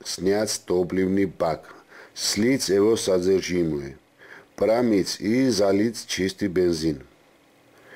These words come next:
Кроме этой обязательной процедуры, я снял свечи. Они были покрыты толстым слоем чёрного нагара.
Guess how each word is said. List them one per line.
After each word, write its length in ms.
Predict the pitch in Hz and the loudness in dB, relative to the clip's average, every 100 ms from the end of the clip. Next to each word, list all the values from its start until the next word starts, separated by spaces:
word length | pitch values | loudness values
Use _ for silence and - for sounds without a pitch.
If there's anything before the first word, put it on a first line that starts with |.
| - - - - | -20 -20 -20 -18
Кроме 380 | - 92 95 107 | -4 0 2 2
этой 520 | 107 107 123 - 95 | 2 2 2 2 0
обязательной 1080 | 85 87 82 98 95 95 107 104 92 87 85 | 0 -2 0 2 2 2 2 0 0 0 0
процедуры, 840 | 80 82 85 98 95 123 113 80 - _ | -2 -6 -2 -2 0 0 2 0 -4 _
я 320 | 78 92 113 | -2 2 2
снял 400 | 113 98 104 104 | 0 0 0 0
свечи. 600 | 101 - 82 80 - 73 - _ _ _ - - - - | -2 -2 -2 -2 -4 -8 -12 _ _ _ -20 -20 -20 -8
Они 280 | 87 104 123 | -2 0 0
были 320 | 113 113 117 | 0 0 0
покрыты 720 | 113 101 95 95 98 - 110 | 0 -2 -2 -2 -2 0 -4
толстым 640 | 107 90 95 - 101 104 | 0 0 0 0 -2 -2
слоем 560 | 90 80 87 92 95 90 | -2 -2 0 2 2 -2
чёрного 560 | - 85 82 87 87 | -2 0 0 0 0
нагара. 600 | 90 82 76 78 73 69 | 0 -2 -2 -2 -2 -6